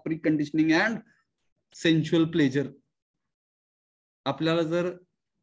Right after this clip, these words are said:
इमॅजिनेशनच काही करायचं असेल तर ते नॅचरल ॲक्सेप्टन्स मधून येणारं इमॅजिनेशन आपल्यापाशी असलं पाहिजे, बरोबर का? पण आपलं जे इमॅजिनेशन आहे ते प्रिकंडिशनिंग आणि sensual pleasure मध्येच अडकलोय आपण.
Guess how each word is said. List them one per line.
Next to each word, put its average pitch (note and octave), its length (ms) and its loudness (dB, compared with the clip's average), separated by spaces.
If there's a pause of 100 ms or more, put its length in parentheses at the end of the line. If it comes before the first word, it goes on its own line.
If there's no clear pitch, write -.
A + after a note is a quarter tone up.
(420)
इमॅजिनेशनच E3+ 760 2
काही F3 160 -4
करायचं D#3+ 380 -4
असेल E3 360 -4
तर E3+ 80 -4
ते E3 120 -4
नॅचरल D3 440 0 (140)
ॲक्सेप्टन्स F3+ 640 -2
मधून F3 280 0
येणारं F3 320 0
इमॅजिनेशन E3+ 580 2
आपल्यापाशी D3+ 440 -4
असलं C3 260 -2
पाहिजे, B2 280 0 (1400)
बरोबर G3+ 240 4
का? B3+ 160 2 (1080)
पण E3 100 2
आपलं F3 260 0
जे F#3+ 160 2
इमॅजिनेशन F#3+ 600 0
आहे F#3 240 -2
ते - 300 -6
प्रिकंडिशनिंग F#3+ 1040 0 (840)
आणि D#3+ 180 -2
sensual F3+ 560 0
pleasure F3+ 380 2
मध्येच F#3+ 260 -2
अडकलोय D3+ 460 -2
आपण. A2 260 -8